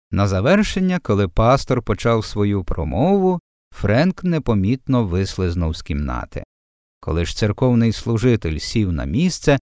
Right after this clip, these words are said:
відчинилися двері, і в них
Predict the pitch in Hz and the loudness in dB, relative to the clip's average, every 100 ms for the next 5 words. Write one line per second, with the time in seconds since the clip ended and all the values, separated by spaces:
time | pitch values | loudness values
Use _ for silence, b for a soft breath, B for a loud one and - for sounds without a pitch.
0 | _ - 101 - 123 117 170 143 - 117 | _ -4 -4 0 4 4 6 4 4 0
1 | 95 101 165 185 151 107 - _ _ _ | 0 0 0 2 0 -2 -6 _ _ _
2 | - 123 98 107 185 156 - | 0 2 4 2 2 0 -4